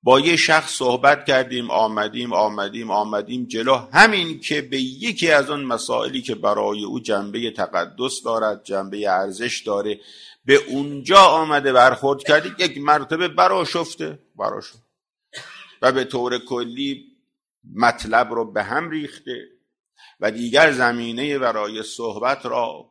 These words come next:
پیش نیاورده و مسئله را ابتر و ناتمام رها کرده. خب چی شده قضیه؟ چه مهمی اتفاق افتاد؟ چه اشکالی اتفاق افتاده؟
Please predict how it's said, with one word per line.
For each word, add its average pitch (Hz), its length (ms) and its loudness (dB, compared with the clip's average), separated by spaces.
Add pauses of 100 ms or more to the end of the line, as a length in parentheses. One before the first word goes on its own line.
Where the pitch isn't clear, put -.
پیش 127 360 -10
نیاورده 117 960 -2 (1300)
و 175 280 6 (240)
مسئله 127 640 -2
را 165 380 -6
ابتر 127 880 -6
و 120 100 -2
ناتمام 131 1040 -2 (260)
رها 147 360 6
کرده. 110 640 -4 (520)
خب 101 200 -10 (1000)
چی 185 220 -8
شده 147 340 -2
قضیه؟ 120 600 -6 (760)
چه 151 160 -4
مهمی 139 520 2
اتفاق 107 540 -6
افتاد؟ 101 440 -10
چه - 140 -6
اشکالی 123 580 -4
اتفاق 104 480 -8
افتاده؟ - 500 -16